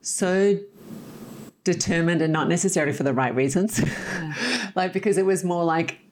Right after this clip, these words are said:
Speaker 1: "I don't wanna fail at this thing as well."
Speaker 2: Right.
Speaker 1: You know, it's like, oh, and I felt like, honestly, that last few tournaments before the Olympics was like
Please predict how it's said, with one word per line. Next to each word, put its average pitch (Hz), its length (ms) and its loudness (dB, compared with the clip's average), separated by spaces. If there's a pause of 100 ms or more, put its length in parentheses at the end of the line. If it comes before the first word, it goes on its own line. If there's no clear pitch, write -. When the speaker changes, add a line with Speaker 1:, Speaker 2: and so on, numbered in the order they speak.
Speaker 1:
"I 165 100 2
don't 165 160 2
wanna 160 180 2
fail 143 220 0
at 131 100 0
this 147 160 0
thing 127 180 2
as - 160 0
well." - 380 -4
Speaker 2:
Right. 139 320 2 (120)
Speaker 1:
You 170 80 2
know, 151 100 2
it's 143 100 -4
like, 151 260 -2
oh, 143 420 0
and 175 120 2
I 170 80 2
felt 165 320 -2
like, 165 280 0
honestly, 165 440 0
that 151 220 -2
last 151 380 0
few 151 340 0
tournaments 160 760 2
before 143 1000 0 (840)
the 156 340 0
Olympics 156 640 0
was - 320 0
like 139 460 -2